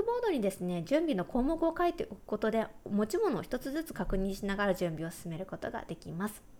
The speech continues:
で、ここからはですね、あの、お支度ボードの作り方や活用法をお伝えしたいなと思います。まず、お支度ボードに必要な材料をご紹介したいなと思いますので、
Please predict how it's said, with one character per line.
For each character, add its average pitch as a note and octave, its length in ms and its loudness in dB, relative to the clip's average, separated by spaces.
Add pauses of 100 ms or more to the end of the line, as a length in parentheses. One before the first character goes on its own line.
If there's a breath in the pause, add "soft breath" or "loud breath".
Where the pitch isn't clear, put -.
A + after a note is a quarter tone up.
(880 loud breath)
で、 E4 100 0
こ D4+ 140 2
こ D#4+ 120 0
か G#4 120 2
ら G#4 80 6
は C#4 120 6
で F3+ 100 0
す - 100 -8
ね、 F3 160 -2
あ D#3+ 100 -2
の、 E3 100 -2
お F3+ 40 0
支 - 100 -10
度 E4+ 200 4
ボ G#4 140 4
ー - 20 6
ド F#4+ 80 4
の G3 140 2
作 - 180 0
り G#3+ 100 0
方 A3+ 220 0
や F#3+ 100 0
活 - 280 -8
用 D4 120 0
法 D#4 120 0
を - 20 2 (160)
お A3+ 60 -2
伝 G#3+ 240 -2
え G#3+ 40 0
し - 40 -6
た A#3 140 -2
い G#3+ 80 -2
な C4 160 -2
と G#3+ 120 -2
思 D3 200 -8
い E3 60 -10
ま F3+ 140 -2
す。 - 140 -10 (960)
ま D#4+ 120 4
ず、 D#4 280 2
お - 80 0
支 - 100 -4
度 E4+ 220 2
ボ A4 140 4
ー - 40 4
ド F#4+ 60 4
に A3+ 120 2
必 - 200 -8
要 B3 80 0
な A#3+ 120 4
材 A#3+ 200 2
料 B3+ 120 2
を - 20 0
ご F3+ 100 -2
紹 - 180 -6
介 F3 160 -4
し - 40 -10
た G3 120 -6
い F3+ 40 -4
な F3 120 -4
と - 120 -8
思 E3 120 -4
い E3+ 60 -6
ま E3+ 140 -4
す - 100 -12
の F#3 100 -6
で、 A3 160 0